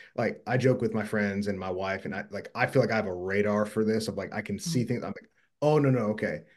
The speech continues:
Speaker 1: That, they're a Latter-day <laughs> Saint."
Speaker 2: Yeah,
Speaker 1: And,
Speaker 2: uh-huh.
Speaker 1: and there really is, honestly, I, I can, I can completely understand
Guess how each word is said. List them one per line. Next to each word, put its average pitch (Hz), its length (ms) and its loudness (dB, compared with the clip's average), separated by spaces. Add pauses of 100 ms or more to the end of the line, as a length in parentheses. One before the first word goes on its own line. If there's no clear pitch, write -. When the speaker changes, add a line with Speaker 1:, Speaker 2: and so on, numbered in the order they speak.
(500)
Speaker 1:
That, 131 260 0
they're 143 160 8
a 123 40 6
Latter-day 101 360 -2
<laughs> - 20 -10
Saint." - 480 0
Speaker 2:
Yeah, 170 320 0
Speaker 1:
And, 165 180 6
Speaker 2:
uh-huh. 170 120 -2
Speaker 1:
and 175 120 2
there 175 120 12
really 214 320 12
is, 156 540 10
honestly, 202 340 6
I, 135 240 4
I - 20 4
can, 247 180 4
I - 100 2
can 190 180 4
completely 165 440 6
understand 117 600 4